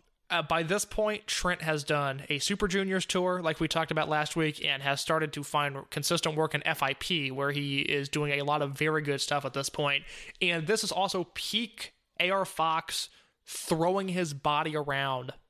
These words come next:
like a madman. He takes an incredibly high-angle German suplex in this match. He does what I think is the craziest bump,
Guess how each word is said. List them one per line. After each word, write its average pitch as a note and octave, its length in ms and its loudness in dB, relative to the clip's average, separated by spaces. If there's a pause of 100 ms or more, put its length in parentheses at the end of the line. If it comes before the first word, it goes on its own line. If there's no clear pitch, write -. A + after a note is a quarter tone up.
(100)
like D3 200 0
a C#3+ 40 2
madman. C3 600 0 (400)
He D3 180 -2
takes D3 380 0
an D#3 140 -2
incredibly E3+ 420 0
high-angle D#3+ 560 -2
German C#3 260 -4
suplex G#3+ 720 0
in F#3 60 -2
this F3+ 200 0
match. F3 380 0 (380)
He D3+ 680 -2
does F3+ 340 2 (160)
what F3+ 240 2
I G#3+ 100 2
think G3+ 180 -2
is E3+ 120 0
the - 100 -6
craziest F3+ 800 2
bump, D#3+ 340 2